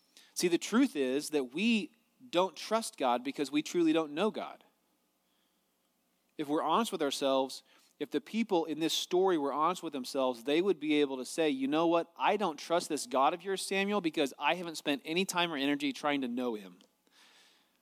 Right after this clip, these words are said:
Because God's word says that if we truly know him, we will not be afraid. We will have confidence in his purposes. He will give us the desires of our heart because we will have his desires.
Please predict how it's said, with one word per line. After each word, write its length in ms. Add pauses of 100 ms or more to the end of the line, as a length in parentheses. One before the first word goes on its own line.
(360)
Because 240
God's 280
word 220
says 200
that 80
if 140
we 100
truly 540
know 260
him, 340 (1160)
we 80
will 80
not 180
be 100
afraid. 360 (1500)
We 120
will 80
have 220
confidence 520
in 60
his 120
purposes. 680 (440)
He 120
will 120
give 220
us 80
the 100
desires 440
of 80
our 120
heart 240
because 240
we 120
will 100
have 160
his 220
desires. 580